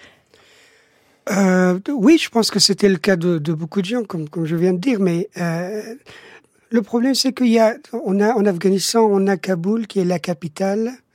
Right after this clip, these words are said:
la, la ville, euh, par excellence, et on a, euh, le reste du pays. Et ça a toujours été comme ça, depuis que, de,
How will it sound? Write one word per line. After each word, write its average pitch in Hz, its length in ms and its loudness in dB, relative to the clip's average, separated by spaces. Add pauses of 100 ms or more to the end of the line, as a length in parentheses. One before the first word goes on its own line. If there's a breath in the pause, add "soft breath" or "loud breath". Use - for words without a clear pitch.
la, 151 400 -6
la 165 240 -4
ville, 175 460 2
euh, 143 260 -4
par 165 160 -8
excellence, 208 640 -2 (420 soft breath)
et 180 120 0
on 170 160 0
a, 190 100 0
euh, 170 560 -2
le 165 140 -2
reste 175 400 -2
du 160 100 -4
pays. 156 300 -6 (480 loud breath)
Et 175 100 -2
ça 170 220 0
a 160 80 -4
toujours 175 320 -4
été 170 240 -4
comme 170 160 -4
ça, 147 260 -2
depuis 160 480 -6
que, 143 380 -8
de, 151 180 -18